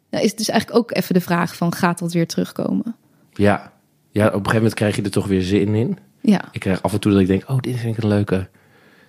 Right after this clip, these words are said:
Speaker 2: dit, dit zou ik graag uit willen werken." Eh,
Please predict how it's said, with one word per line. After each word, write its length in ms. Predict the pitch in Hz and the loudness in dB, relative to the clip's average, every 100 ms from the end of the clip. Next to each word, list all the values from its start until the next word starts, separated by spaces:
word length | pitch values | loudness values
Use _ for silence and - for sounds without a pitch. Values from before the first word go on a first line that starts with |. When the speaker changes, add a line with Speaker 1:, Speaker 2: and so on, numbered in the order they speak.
| _ | _
Speaker 2:
dit, 260 | - 101 - - | -10 -10 -8 -8
dit 240 | - 113 - | -2 -2 2
zou 160 | 101 | 0
ik 100 | - - | 0 -4
graag 320 | - 90 - | -2 -2 0
uit 220 | 98 - | -2 0
willen 200 | 92 80 | 0 2
werken." 460 | 82 78 78 - - _ - - - _ _ _ | 0 -2 -4 -10 -12 _ -20 -20 -20 _ _ _
Eh, 380 | - 85 82 | -4 0 2